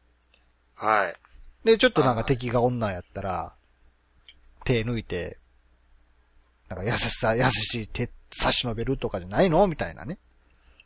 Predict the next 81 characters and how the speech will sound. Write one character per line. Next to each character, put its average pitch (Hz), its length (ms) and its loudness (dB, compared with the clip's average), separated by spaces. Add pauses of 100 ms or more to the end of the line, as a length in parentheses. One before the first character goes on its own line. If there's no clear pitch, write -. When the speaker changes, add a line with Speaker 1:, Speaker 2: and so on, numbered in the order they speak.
(440)
Speaker 1:
単 190 200 2
純 180 140 2
に 175 80 -2
そ 175 120 0
の、 151 440 2 (340)
女 202 300 4
的 208 180 -4
キ - 120 2
ャ 120 40 4
ラ 120 120 2
は、 135 320 2 (500)
次 175 320 0
の、 113 320 2 (480)
こ 123 140 0
う、 - 20 2
ハ - 200 2
ー 127 80 6
レ 127 100 0
ム 127 120 -4
入 117 120 -2
り 117 280 -4
決 - 240 0
定 107 160 6
み 98 80 -8
た 87 100 -6
い 87 60 -8
な。 90 100 -6
Speaker 2:
そ 82 60 -8
う - 40 -20
そ - 0 -
う - 0 -
そ - 0 -
う - 20 -20
そ - 40 -20 (140)
う。 - 20 -12
で、 135 60 -8
そ 175 180 6
う - 20 8
い 214 40 8
う 180 40 8
優 165 100 8 (160)
し - 80 -2
さ 220 80 6
に 214 120 4
惹 226 80 -2
か 339 120 6
れ 226 100 6
て、 190 360 4 (100)
女 113 140 -2
性 127 180 4
は 160 100 8
だ 123 120 2
ん - 20 0
だ 135 100 4
ん 113 60 -2
増 120 100 -4
え 110 40 -6
て 117 80 -4
い 120 80 -4
く 175 100 -2
ん 156 60 2
じ 127 80 2
ゃ - 20 2
な 147 120 2
い 180 60 2
の 180 100 2
っ 185 60 -2
て - 180 -4
い 269 40 6
う、 240 120 4
ま 165 320 6
あ、 120 40 -12
な 139 120 -2
ん 214 40 -4
て 220 80 -4
い 147 40 2
う - 20 -4
ん - 20 -4
で - 40 -10
す - 60 -16
か？ 151 200 0